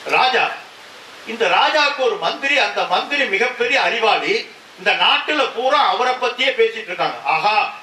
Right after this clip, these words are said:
அப்படிப்பட்டவர். அந்த ராஜாவை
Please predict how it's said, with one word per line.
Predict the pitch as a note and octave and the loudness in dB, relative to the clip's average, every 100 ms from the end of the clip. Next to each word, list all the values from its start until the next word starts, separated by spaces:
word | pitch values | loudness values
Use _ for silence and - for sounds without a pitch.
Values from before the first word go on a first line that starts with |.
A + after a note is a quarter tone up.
| - | -8
அப்படிப்பட்டவர். | D#3 A#3 G#3+ G3+ G3+ G3 G3+ - - - - - - - - - - - - - - - B2+ A2+ - A2+ - - - - - - - - - - - - - - - - - - - - - - - - - - - - - - - - - - - - E3+ D#3 - - D3+ D3+ - - - - - - - - - - - - - - - - - - - - - - G3 - - - - - - - - - - - - - - - - - - - G2+ G2 - - - - - - - - - - - G#3+ - - - | -4 -2 -2 -6 -8 -6 -6 -8 -18 -20 -20 -20 -20 -20 -20 -20 -18 -18 -16 -16 -14 -12 -12 -12 -14 -14 -12 -14 -14 -14 -14 -12 -12 -12 -12 -12 -12 -12 -12 -10 -10 -10 -10 -10 -10 -10 -10 -12 -12 -10 -10 -10 -10 -10 -10 -10 -10 -12 -12 -10 -10 -6 -6 -4 -2 0 -2 -4 -8 -8 -8 -8 -10 -10 -10 -10 -10 -10 -10 -10 -10 -8 -8 -8 -10 -10 -8 -8 -8 -8 -8 -8 -8 -8 -8 -8 -8 -8 -8 -8 -8 -8 -8 -8 -8 -8 -8 -8 -8 0 0 0 -2 -6 -10 -10 -10 -10 -10 -8 -8 -8 -8 -6 -6 -4 0
அந்த | G3+ - | 2 2
ராஜாவை | - - C#4+ C#4 C4+ | 4 4 4 4 2